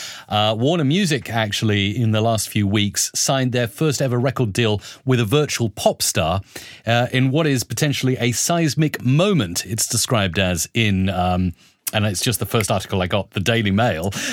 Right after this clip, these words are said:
uh, here in the U K. Uh, Nunori was created in twenty eighteen, uh, and, uh, has been creating virtual songs and hit videos and things like that. Um, but yes, a-, apparently Nunori has been signed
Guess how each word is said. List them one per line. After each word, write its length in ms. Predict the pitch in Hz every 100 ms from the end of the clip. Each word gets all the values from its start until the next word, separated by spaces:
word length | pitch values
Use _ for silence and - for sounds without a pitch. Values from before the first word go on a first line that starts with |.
| 180
uh, 220 | 107 104
here 300 | 104 110 104
in 80 | 104
the 80 | 101
U 180 | 98 104
K. 400 | - 107 90 107
Uh, 280 | 120 120 123 - _
Nunori 920 | 127 135 196 208 240 240 190 95 71 - _ _
was 180 | 123 110
created 540 | - 127 135 123 120
in 160 | 113 104
twenty 420 | - - 113 -
eighteen, 540 | 104 95 - 90 95 104 - - -
uh, 420 | 101 104 107 110 -
and, 520 | 113 117 120 117 107 -
uh, 420 | 120 117 113 110
has 160 | 110 95
been 400 | - 117 113 113 -
creating 640 | - 135 151 147 127 110
virtual 480 | 95 135 131 127 110
songs 640 | - 120 113 120 120 101
and 340 | 110 104 101 -
hit 260 | - 135 135
videos 540 | 107 123 117 104 98
and 160 | 110 92
things 320 | 113 104 90
like 300 | 101 95 -
that. 340 | - 98 110 - - - - -
Um, 460 | 113 117 117 123 92
but 160 | 127 110
yes, 300 | 151 123 - 107 - -
a-, 80 | 101 -
apparently 640 | - - 165 170 135 135
Nunori 720 | 131 131 135 147 139 113 110
has 220 | 90 117
been 200 | - 123
signed 560 | 113 - 160 98 104 113